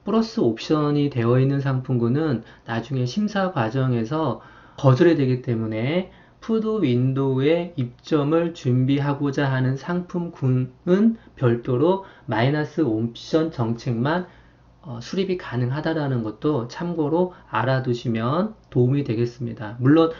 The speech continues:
옵션 수도, 어, 정책적으로 제한을 두고 있는데 다섯 개까지 현재 제한을 하고 있습니다. 물론 이 옵션 정책은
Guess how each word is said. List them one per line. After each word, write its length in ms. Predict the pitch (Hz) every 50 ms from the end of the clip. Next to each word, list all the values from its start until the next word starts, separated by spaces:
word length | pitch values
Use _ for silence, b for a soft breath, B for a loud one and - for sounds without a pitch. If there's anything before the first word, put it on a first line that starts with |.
| B B B
옵션 420 | 131 127 127 - - 185 180 175 175
수도, 560 | 175 156 127 131 135 147 170 156 120 - B B B B B B B B B
어, 120 | - 123
정책적으로 720 | - - 127 127 123 180 175 - - 165 147 143 147 156 151
제한을 460 | - - 117 117 127 131 135 139 131
두고 240 | - - 117 131 135
있는데 540 | 135 123 113 110 107 107 127 143 135 120 B B B B
다섯 360 | - - - 123 - 160 147
개까지 760 | - 151 139 - 135 120 113 113 - 113 117 131 165 180 175 -
현재 300 | - 190 180 175 170 160
제한을 440 | 160 - 123 117 120 123 127 123 131
하고 220 | 143 147 160 160
있습니다. 560 | 131 123 - - 123 113 113 - 113 104 104 113
물론 320 | 110 127 131 143 147 135
이 200 | 135 135 135 135 B B B B B -
옵션 440 | 127 120 120 - - 156 143 143
정책은 800 | 135 - 120 117 120 - - 127 117 117 123 131 147 175 202 214